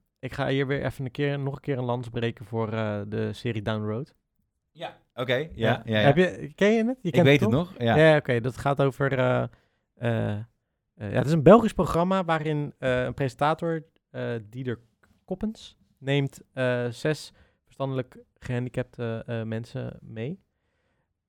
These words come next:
Speaker 1: eh, op reis. Een reis van hun leven eigenlijk. En, eh, ja, het blijft gewoon een heel leuk, lief programma om te kijken.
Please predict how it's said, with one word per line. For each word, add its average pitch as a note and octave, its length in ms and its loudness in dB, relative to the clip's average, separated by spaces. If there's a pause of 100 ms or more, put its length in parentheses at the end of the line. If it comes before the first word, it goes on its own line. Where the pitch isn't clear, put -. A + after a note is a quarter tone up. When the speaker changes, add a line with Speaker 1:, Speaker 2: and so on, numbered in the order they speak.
Speaker 1:
eh, A#2 220 0
op C#3 160 2
reis. B2 560 2 (140)
Een B2+ 120 -6
reis B2+ 240 4
van C3 100 -4
hun A2+ 100 0
leven A2+ 280 -2
eigenlijk. A#2 380 -6
En, A#2+ 200 -6
eh, A2+ 140 -6 (580)
ja, A2 140 -18
het G#2 120 -18
blijft A2 240 -14
gewoon G#2+ 200 -8
een G#2+ 140 -6
heel A#2 200 -4
leuk, A2 240 -8
lief A2 160 -8
programma G#2+ 540 -14
om A2+ 100 -20
te G#2+ 100 -16
kijken. A2 440 -10